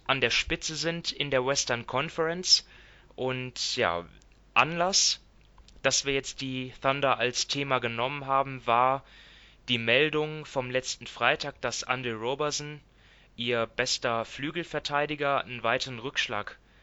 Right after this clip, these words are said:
erhalten hat. Er hat ja eine schwere Knieverletzung hinter sich und der wird jetzt weitere sechs Wochen ausfallen. Und in der letzten Saison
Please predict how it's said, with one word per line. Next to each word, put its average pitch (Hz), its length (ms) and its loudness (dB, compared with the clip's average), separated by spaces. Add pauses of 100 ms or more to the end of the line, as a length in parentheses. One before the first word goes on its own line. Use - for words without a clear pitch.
(300)
erhalten 101 380 -2
hat. 123 180 -2
Er 110 100 0
hat 110 100 -6
ja 113 100 0
eine 110 220 -4
schwere 117 380 -2
Knieverletzung 147 880 -4 (600)
hinter 143 320 -4
sich 143 280 -6
und 120 220 -8
der 117 380 2 (120)
wird 135 220 -4
jetzt - 300 -6
weitere 131 380 0
sechs 123 340 -4
Wochen 127 280 -6
ausfallen. 151 680 -4 (840)
Und 135 380 -4
in 135 100 -4
der 127 140 2
letzten 135 400 -6
Saison 117 500 -4